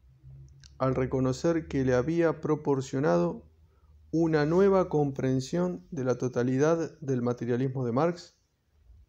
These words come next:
y de la forma en que se desarrollara la dialéctica de la sociedad humana y la naturaleza. En efecto, quienes, procedentes como es mi caso, de la tradición marxista antiestalinista,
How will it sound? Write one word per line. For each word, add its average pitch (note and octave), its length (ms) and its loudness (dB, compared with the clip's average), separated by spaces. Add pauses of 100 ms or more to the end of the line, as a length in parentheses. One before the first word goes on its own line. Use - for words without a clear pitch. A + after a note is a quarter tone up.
(200)
y C#3 100 -2
de C3+ 120 2
la B2+ 120 0
forma D#3+ 520 0 (120)
en C#3 160 -2
que C3 140 -4
se C3 160 -6
desarrollara A#2+ 920 0
la C3 140 -2
dialéctica C#3+ 580 0
de B2 80 2
la A#2 100 0
sociedad B2 380 -4 (100)
humana C#3 460 0
y B2 100 0
la A2+ 140 2
naturaleza. G#2 640 -2 (1300)
En C3 80 -2
efecto, - 560 -6 (600)
quienes, C3+ 640 0
procedentes D3 720 0 (100)
como C3+ 320 0
es C#3+ 120 -2
mi C3+ 160 -4
caso, B2+ 500 -4 (1200)
de D3 120 0
la C#3 120 2
tradición C3+ 480 0
marxista C#3 600 -4
antiestalinista, D3 920 -2